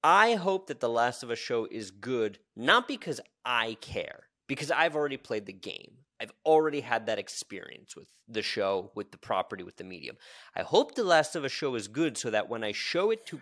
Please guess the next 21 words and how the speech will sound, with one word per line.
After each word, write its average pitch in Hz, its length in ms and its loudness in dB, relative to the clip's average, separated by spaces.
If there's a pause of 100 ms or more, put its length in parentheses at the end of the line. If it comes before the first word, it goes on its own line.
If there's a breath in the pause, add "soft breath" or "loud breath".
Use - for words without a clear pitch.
people 156 380 -6
in 127 100 -6
my 110 120 -6
life 113 300 -2
who - 80 -2
I 104 60 2
want 110 200 -2
to 104 120 -14
share 202 460 0
that 110 260 0
story 85 440 -4
with, 69 380 -6 (480 soft breath)
who 127 240 -6 (320)
haven't 240 560 0
played 110 240 0
the 104 80 -6
video 101 260 -2
games, 101 320 -4 (340 soft breath)
they're 135 140 0
not 143 260 0
like, 131 340 -4